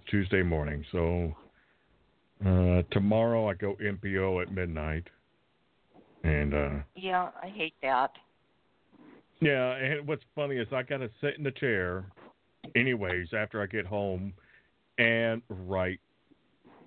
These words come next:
Speaker 1: more stories. Ah.
Speaker 2: Is it just an outpatient?
Speaker 1: Uh, yeah, I'm gonna be there in the morning. They'll do the surgery, and once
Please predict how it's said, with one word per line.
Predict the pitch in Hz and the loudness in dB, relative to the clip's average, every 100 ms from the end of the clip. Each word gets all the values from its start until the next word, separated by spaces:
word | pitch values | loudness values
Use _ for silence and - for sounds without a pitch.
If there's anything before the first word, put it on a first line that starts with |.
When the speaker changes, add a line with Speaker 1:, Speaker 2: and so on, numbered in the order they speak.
| _ _ _ - | _ _ _ 0
Speaker 1:
more | 101 87 78 76 80 _ _ _ - - | 2 2 0 -4 -6 _ _ _ -14 -2
stories. | 95 78 73 67 - - - _ _ _ _ _ _ - - - - - - | 0 2 -2 -6 -16 -20 -20 _ _ _ _ _ _ -20 -20 -20 -20 -14 2
Ah. | 110 127 120 110 92 78 - | 4 6 4 0 -4 -6 -2
Speaker 2:
Is | 202 | 0
it | 214 | 0
just | 214 - _ - | -4 -14 _ -4
an | |
outpatient? | 202 - 226 214 247 233 - - _ - _ _ _ _ - - - _ - - - _ _ _ | -4 -2 -6 -6 -8 -10 -12 -20 _ -20 _ _ _ _ -20 -20 -20 _ -20 -20 -20 _ _ _
Speaker 1:
Uh, | 143 143 147 139 139 135 | 2 2 2 0 -2 -4
yeah, | 147 143 | 0 0
I'm | 131 127 123 | 0 -4 -4
gonna | 139 127 | -8 -6
be | 131 123 | -6 -6
there | 123 123 | -2 0
in | 120 | 0
the | 110 | -2
morning. | 117 120 123 120 117 | -2 -2 -2 -4 -4
They'll | 101 101 98 92 - | -4 -2 -4 -6 -6
do | 110 107 | -6 -4
the | 95 | -6
surgery, | 139 127 123 123 120 120 120 120 104 - - - | -4 -2 -4 -2 -2 -2 -4 -6 -6 -8 -8 -2
and | 92 92 92 107 | 2 2 2 2
once | 117 | 2